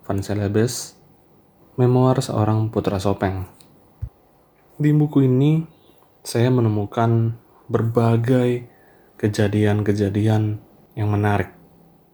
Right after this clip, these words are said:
Salah satunya mutiara-mutiara terpendam yang bisa dijadikan sebagai pedoman hidup, sebagai prinsip hidup, dan saya percaya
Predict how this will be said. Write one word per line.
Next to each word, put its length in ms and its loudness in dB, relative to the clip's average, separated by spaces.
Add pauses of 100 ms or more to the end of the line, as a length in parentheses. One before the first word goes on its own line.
(400)
Salah 240 0
satunya 400 -2
mutiara-mutiara 1300 0
terpendam 720 0 (880)
yang 160 0
bisa 320 0
dijadikan 960 0
sebagai 400 -4
pedoman 480 0
hidup, 400 0 (720)
sebagai 400 -2
prinsip 560 0
hidup, 240 0 (800)
dan 160 0
saya 160 -2
percaya 720 -2